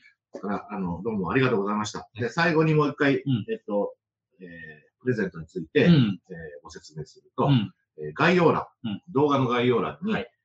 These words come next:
Speaker 1: えー、応募フォームがあります。
Speaker 2: はい。
Speaker 1: で、あの、動画の中で、
Speaker 2: うん。
Speaker 1: ご紹介したプレゼントの書目、
Speaker 2: うん。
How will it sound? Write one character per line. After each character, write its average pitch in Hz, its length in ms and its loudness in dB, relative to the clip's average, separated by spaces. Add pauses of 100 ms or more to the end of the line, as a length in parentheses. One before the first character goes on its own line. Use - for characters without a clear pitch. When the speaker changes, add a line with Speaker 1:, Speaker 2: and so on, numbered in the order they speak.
(340)
Speaker 1:
え 78 380 -4
ー、 65 40 -18 (1400)
応 147 240 6
募 - 20 0
フ 135 100 4
ォ 98 40 4
ー - 60 2
ム - 60 -4
が - 100 -12
あ - 20 -14
り - 80 -18
ま - 80 -20
す。 - 240 -20
Speaker 2:
は 104 100 -14
い。 104 100 -16 (200)
Speaker 1:
で、 123 260 -2 (220)
あ 101 80 -8
の、 82 200 -8 (840)
動 160 180 8
画 156 120 8
の 156 100 6
中 151 260 2
で、 113 240 0
Speaker 2:
う 175 40 6
ん。 117 280 4 (220)
Speaker 1:
ご 110 100 -2
紹 110 240 0
介 107 140 -2
し - 80 -8
た 95 80 -6
プ - 120 -8
レ 127 100 4
ゼ 117 100 4
ン 82 100 -2
ト 78 80 -8
の 76 60 -6
書 87 160 -6
目、 85 140 -4 (320)
Speaker 2:
う 143 60 0
ん。 101 160 -2